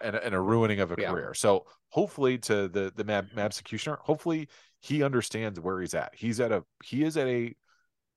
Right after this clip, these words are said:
Speaker 1: he is at a defining moment in his career, and unfortunately has nothing to do with basketball.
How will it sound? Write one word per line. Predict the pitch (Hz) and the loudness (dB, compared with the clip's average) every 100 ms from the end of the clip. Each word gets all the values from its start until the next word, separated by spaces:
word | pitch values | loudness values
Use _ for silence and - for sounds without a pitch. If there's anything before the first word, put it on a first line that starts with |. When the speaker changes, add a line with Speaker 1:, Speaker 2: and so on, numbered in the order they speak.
| _ _ | _ _
Speaker 1:
he | 113 | -2
is | 120 | 2
at | 131 | 4
a | 120 | 4
defining | 110 - - 104 123 131 113 | 2 0 0 0 0 -2 -2
moment | 110 107 101 | -2 -2 -4
in | 98 | -4
his | 92 | -8
career, | - 98 90 98 110 | -6 -6 -2 -2 -2
and | 98 | -2
unfortunately | 87 76 127 113 117 | -8 0 0 2 -2
has | 82 80 | -4 -6
nothing | 95 101 120 101 | -4 -2 -2 -6
to | 87 | -4
do | 87 | -4
with | 82 | -4
basketball. | - 64 - - - 50 | -6 -8 -10 -12 -12 -12